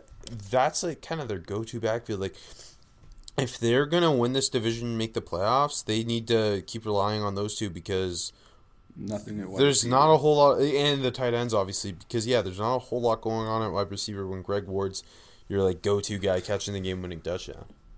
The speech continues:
Speaker 2: What a play by Greg Ward, though.
Speaker 1: Mi-,
Speaker 2: That was awesome.
Speaker 1: Miles Sanders deserves so much credit for keeping this Eagles team's playoff dreams alive.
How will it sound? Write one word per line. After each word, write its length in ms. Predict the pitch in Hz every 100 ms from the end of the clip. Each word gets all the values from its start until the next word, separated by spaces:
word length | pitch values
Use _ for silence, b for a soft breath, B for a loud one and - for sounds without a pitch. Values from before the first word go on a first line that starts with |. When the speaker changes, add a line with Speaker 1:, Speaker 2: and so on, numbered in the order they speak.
| -
Speaker 2:
What 160 | 359
a 40 | 339
play 260 | - 247
by 140 | 202 190
Greg 220 | - 117
Ward, 300 | 95 104 -
though. 60 | 73
Speaker 1:
Mi-, 40 | 82
Speaker 2:
That 0 | 120 127
was 100 | 131
awesome. 100 | 123
Speaker 1:
Miles 320 | 135 156 190
Sanders 400 | - 190 190 185
deserves 400 | - 139 135 120
so 240 | 110 - 113
much 260 | 110 107 -
credit 300 | 113 104 -
for 160 | 104
keeping 360 | 101 - 104 104
this 180 | 98 -
Eagles 320 | 101 98 101
team's 300 | - 101 95
playoff 320 | - 95 90 -
dreams 260 | 85 85
alive. 360 | - - - -